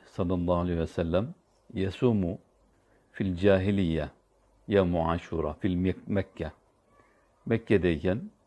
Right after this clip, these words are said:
Peygamberimiz aleyhissalatu vesselam Aşure gününde oruç tutardı. Peygamber olmadan önce de tutardı. Peygamber olduktan sonra da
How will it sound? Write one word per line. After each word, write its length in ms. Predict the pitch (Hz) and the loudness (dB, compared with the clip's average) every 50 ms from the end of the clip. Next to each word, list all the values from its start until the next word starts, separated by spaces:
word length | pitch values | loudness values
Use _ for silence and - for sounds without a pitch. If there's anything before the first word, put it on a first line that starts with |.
| _ _ | _ _
Peygamberimiz 800 | - 98 95 90 95 92 87 85 85 85 87 87 87 85 82 - | 0 0 2 2 2 2 2 2 0 0 0 0 -2 -4 -6 -6
aleyhissalatu 640 | 85 87 85 82 78 - - 80 82 76 76 76 78 | -6 -4 -4 -4 -6 -6 -4 -2 -2 -2 -2 -4 -6
vesselam 420 | 73 - - 82 78 85 98 123 - _ _ _ _ _ _ _ _ _ _ _ _ _ _ _ _ _ _ _ _ _ _ _ _ _ _ _ _ _ _ - - | -6 -6 -8 -6 -4 -4 -6 -6 -10 _ _ _ _ _ _ _ _ _ _ _ _ _ _ _ _ _ _ _ _ _ _ _ _ _ _ _ _ _ _ -12 -8
Aşure 400 | 101 95 - - 123 107 110 107 | -8 -8 -4 -2 0 2 2 2
gününde 560 | 87 87 87 82 80 80 78 78 92 113 - - - | 2 0 0 0 -2 -2 -2 -2 -2 -2 -2 -4 -6
oruç 320 | - 107 104 101 92 - - | -4 -4 -4 -4 -6 -8 -10
tutardı. 440 | 82 80 - 82 76 71 71 80 76 | -8 -4 -4 -4 -4 -4 -6 -10 -6
Peygamber 680 | - - 95 90 87 95 95 92 92 90 87 85 87 - - _ _ - | -2 0 0 2 2 2 0 2 2 0 0 -2 -4 -8 -20 _ _ -8
olmadan 580 | - 92 92 90 87 87 82 85 85 78 76 - | -4 -2 -2 0 0 0 0 -2 -2 -4 -4 -4
önce 380 | - 90 92 87 82 98 98 85 | -4 -2 0 2 2 2 4 4
de 100 | 95 87 | 2 0
tutardı. 580 | - - - - 76 73 76 78 104 147 202 - _ _ _ _ _ _ _ _ _ _ _ _ _ | -2 -4 -4 -2 -2 -2 -2 -2 -2 -2 -2 -6 _ _ _ _ _ _ _ _ _ _ _ _ _
Peygamber 520 | - 107 101 98 92 95 90 90 85 90 92 | 0 2 2 4 4 2 2 2 2 2 2
olduktan 540 | 95 92 85 82 85 - _ - 85 85 | 2 2 0 -2 -4 -6 _ -4 -4 -4
sonra 360 | 80 - - 98 92 90 87 82 | -4 -2 0 0 2 2 2 2
da 180 | 113 139 - | 0 0 -2